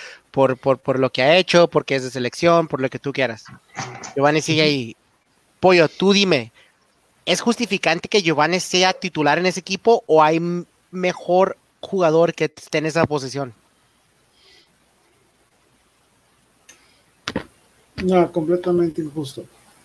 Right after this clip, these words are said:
Speaker 2: Completamente injusto. Y, y, y, y, y como ese, como, eh, ese caso, puede haber varios, puede haber varios con los que, eh, nuestro técnico se,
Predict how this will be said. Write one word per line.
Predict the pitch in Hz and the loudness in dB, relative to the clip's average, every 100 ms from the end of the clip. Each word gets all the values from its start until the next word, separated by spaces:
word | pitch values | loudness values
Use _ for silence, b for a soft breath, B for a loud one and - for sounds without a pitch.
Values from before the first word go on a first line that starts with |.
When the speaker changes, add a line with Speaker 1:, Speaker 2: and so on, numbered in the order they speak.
| _ _ _ _ _ _ _ | _ _ _ _ _ _ _
Speaker 2:
Completamente | 151 170 175 175 170 185 | -6 -4 0 2 4 2
injusto. | 180 190 190 | 2 4 6
Y, | 170 - | 4 4
y, | 196 | 0
y, | 208 208 226 185 185 175 196 | 2 2 6 8 8 8 6
y, | |
y | 180 | 4
como | 196 180 185 | 6 8 8
ese, | 220 247 294 294 269 | 6 6 6 4 4
como, | 214 190 190 180 180 | 0 2 4 4 4
eh, | 180 - - | 2 2 0
ese | 233 240 269 | -2 0 0
caso, | 262 262 302 285 214 160 - | 0 0 2 2 2 0 -8
puede | 202 233 | -2 2
haber | 247 247 247 226 | 6 6 6 4
varios, | 208 233 254 196 - - - | 2 2 2 0 -4 -14 -10
puede | 196 | -2
haber | 214 220 | 0 2
varios | 214 214 220 220 | 2 2 0 -2
con | 185 170 | -4 -4
los | 160 | -6
que, | - 143 - _ _ _ _ _ _ _ _ _ - | -12 -14 -14 _ _ _ _ _ _ _ _ _ -6
eh, | 160 156 151 | -2 -2 -2
nuestro | 156 - 160 | -6 -8 0
técnico | 185 196 208 190 | 2 2 0 -2
se, | 185 147 120 | -2 -2 -4